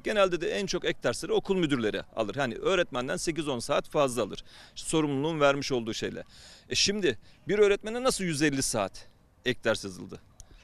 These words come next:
Ya bunu bir kere bir sorgulaması lazım. Bunu görmesi lazım oradaki memurun. Niye inceliyorlar bunları? Artı, e, Hürriyetçi Eğitim Sen, e, Genel Başkanı Levent Kuruoğlu'na bu olay duyulduktan sonra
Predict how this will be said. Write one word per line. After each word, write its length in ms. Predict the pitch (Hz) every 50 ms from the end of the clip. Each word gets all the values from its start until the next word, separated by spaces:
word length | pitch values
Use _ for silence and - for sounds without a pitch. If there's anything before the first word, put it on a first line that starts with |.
| - - -
Ya 200 | - 196 170 180
bunu 180 | - 180 170
bir 40 | 190
kere 220 | - 190 185 196
bir 60 | 185 -
sorgulaması 600 | - 185 180 175 160 180 175 175 185 - 226 -
lazım. 320 | 302 269 170 135 120 113
Bunu 240 | 131 151 156 143 - 135
görmesi 520 | 120 101 117 127 135 151 170 - - 202
lazım 300 | 220 240 302 330 - 370
oradaki 280 | 254 233 202 196 - 180
memurun. 420 | 170 143 135 120 110 113 113 113
Niye 240 | 131 160 208 226 214
inceliyorlar 580 | 202 180 139 151 135 123 117 110 110 104 98
bunları? 300 | 98 101 98 95 90 95 - - - - - - - - -
Artı, 480 | 120 143 196 - - 220 233 233 - -
e, 280 | - 139 147 147 147
Hürriyetçi 420 | 123 156 165 175 180 185 180 - 196
Eğitim 240 | 196 - 208 208 190
Sen, 240 | - 175 135 113 - - - - - - -
e, 180 | 117 113 113
Genel 340 | 113 104 127 139 160 180 180
Başkanı 340 | 170 170 - - 160 135 117
Levent 300 | 123 131 143 160 165 -
Kuruoğlu'na 640 | - - 151 180 208 202 180 147 131 139 175 - - - - - - - _ - - - - - - - - _ -
bu 140 | 135 156 175
olay 280 | 170 160 151 135 110 95
duyulduktan 580 | 120 135 151 143 135 147 - - 160 165 180
sonra 380 | 160 - - 123 110 120 -